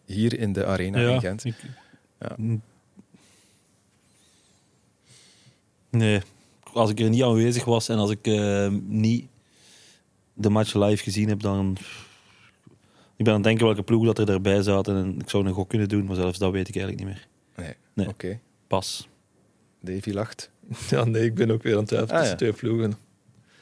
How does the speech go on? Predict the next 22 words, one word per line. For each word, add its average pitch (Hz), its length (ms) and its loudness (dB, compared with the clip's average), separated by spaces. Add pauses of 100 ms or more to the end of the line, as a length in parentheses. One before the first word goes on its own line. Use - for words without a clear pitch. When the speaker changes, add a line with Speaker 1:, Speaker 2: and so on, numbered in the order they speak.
(400)
Speaker 3:
denk 107 160 -2
Lyon 107 360 2
of, 107 160 2 (120)
eh, 98 260 4
Zenit. 104 460 0 (1040)
Speaker 2:
Ik, - 40 -16
Speaker 3:
Kan - 80 -10
Speaker 2:
ik 120 60 -4
Speaker 3:
Zenit 101 140 2
Speaker 2:
ging 101 160 4
Speaker 3:
zeggen. 151 200 4
Speaker 2:
Lyon 131 280 4
zeggen, 139 220 4
maar 127 80 4
ik 110 80 -2
dacht 120 160 0
dat 120 80 0
dat 113 100 2
de 117 60 2
ronde 113 220 4
nadien 110 340 2
was. - 340 0